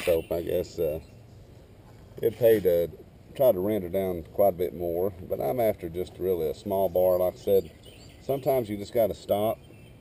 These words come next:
and you've got to replenish some of your stuff, and, uh,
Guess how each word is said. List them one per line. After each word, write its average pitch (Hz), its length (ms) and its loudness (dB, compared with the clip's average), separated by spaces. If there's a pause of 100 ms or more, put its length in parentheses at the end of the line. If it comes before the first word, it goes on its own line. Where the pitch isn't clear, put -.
(1000)
and 87 160 -8
you've 85 120 -8
got 104 280 4
to 92 40 -10
replenish 107 680 -4
some 104 240 -4
of 95 40 -6
your 92 280 -4 (1120)
stuff, 95 320 4 (2750)
and, 87 300 -6
uh, 85 240 -4